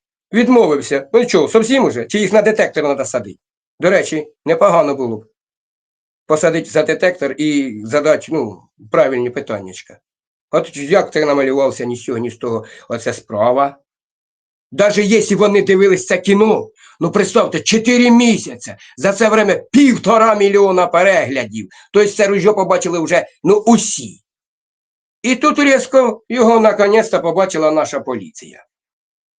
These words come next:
За через чотири місяці. Причому ті, хто мені казали, що ти молодець, ну, коли повертали, повсюди по, вони поприїжджали назад, некоторі все-таки, ну, там були такі, кажуть, ну, ти молодчага, ми б ніколи не подумали.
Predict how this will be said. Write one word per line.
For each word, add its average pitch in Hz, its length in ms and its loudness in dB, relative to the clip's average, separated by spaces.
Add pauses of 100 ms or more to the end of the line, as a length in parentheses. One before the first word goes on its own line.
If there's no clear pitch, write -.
(220)
За 170 140 0
через 175 340 0
чотири 175 340 -2
місяці. 120 380 -6 (240)
Причому 165 320 -2
ті, 196 380 -4
хто 160 180 -2
мені 160 200 0
казали, 156 520 0 (180)
що 139 320 -4 (160)
ти 170 100 0
молодець, 156 800 0
ну, 170 160 -4
коли 143 200 -4
повертали, 151 520 0
повсюди 143 380 -6
по, 135 240 -6
вони 123 400 -8
поприїжджали 135 840 -6
назад, 131 320 -4 (240)
некоторі 156 440 -2
все-таки, 151 520 -8 (320)
ну, 127 220 -10
там 113 440 -4 (220)
були 120 220 -8
такі, 107 220 -16
кажуть, 117 220 -8
ну, 180 100 2
ти 180 140 0
молодчага, 156 720 0
ми 147 120 0
б 135 80 -6
ніколи 143 360 -4
не 139 100 -6
подумали. 120 380 -8